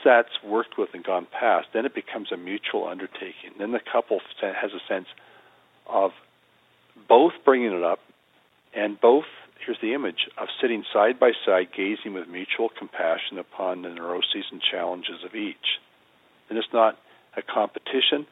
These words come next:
it's not a power struggle, it's a sense of being on the same team. And the we space gets stronger and stronger,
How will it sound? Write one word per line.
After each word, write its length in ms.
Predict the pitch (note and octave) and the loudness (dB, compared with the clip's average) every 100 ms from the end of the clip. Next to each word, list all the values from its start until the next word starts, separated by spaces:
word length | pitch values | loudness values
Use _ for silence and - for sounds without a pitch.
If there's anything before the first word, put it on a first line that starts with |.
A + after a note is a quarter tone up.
| _ _ | _ _
it's 100 | G#2 | -6
not 100 | G2+ | -2
a 60 | F2+ | -2
power 340 | - A2+ A#2 | -2 2 4
struggle, 360 | A#2 - A2+ A2+ _ | 2 2 0 0 _
it's 100 | - - | -16 -14
a 160 | - | -4
sense 180 | A#2 G#2+ - | -2 -2 -4
of 80 | F#2 - _ _ | -10 -12 _ _
being 140 | A2+ | -2
on 120 | G2+ F#2 | -2 -4
the 60 | - | -8
same 200 | A#2 G2 F2 - | -6 -8 -8 -6
team. 320 | C#3+ A2+ D#2 _ _ _ _ _ | -4 -6 -8 _ _ _ _ _
And 100 | G2 | -4
the 80 | G2 | -4
we 260 | F#2 G#2 C#3 - | -2 -4 -4 -6
space 220 | - F2+ E2+ - | -4 -4 -4 -6
gets 140 | D#2+ - - | -8 -4 -4
stronger 440 | G2+ G2 G#2 A#2 | 0 -2 -2 -4
and 200 | - - - | -6 -8 -8
stronger, 400 | - G2 G#2 F#2+ | -2 -2 -2 -2